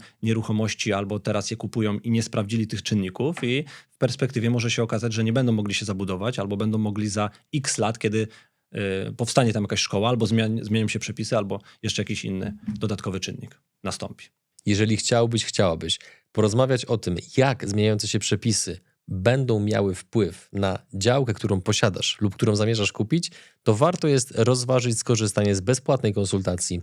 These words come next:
Speaker 2: z Tomaszem. Wszystkie informacje i potrzebne linki macie w opisie tego filmu. Idąc dalej, czy są jakiekolwiek metody, gdzie możemy się bronić przed tymi zmianami przepisów? No bo wyobrażam sobie, że dla niektórych ludzi wręcz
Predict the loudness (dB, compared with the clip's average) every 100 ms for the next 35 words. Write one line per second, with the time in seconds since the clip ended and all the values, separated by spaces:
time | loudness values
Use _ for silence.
0 | -8 -6 2 2 2 -4 -6 -18 _ -2
1 | 2 4 2 4 4 4 2 2 0 2
2 | -2 0 -4 -2 0 0 0 0 -2 -2
3 | -2 -2 -2 -2 -4 -6 -6 -6 -4 -6
4 | -8 -12 _ _ 0 6 6 6 4 2
5 | 0 -4 _ -4 -2 0 -2 0 2 2
6 | 2 2 2 2 0 2 2 4 2 2
7 | 2 2 4 4 4 2 -2 -8 -4 -4
8 | -2 0 0 2 0 2 0 0 -2 -2
9 | -2 -2 -4 -6 -2 0 2 2 4 0
10 | 0 0 0 0 0 -6 _ _ -2 2
11 | 2 2 0 0 2 0 0 2 0 0
12 | -4 _ -2 2 4 2 -2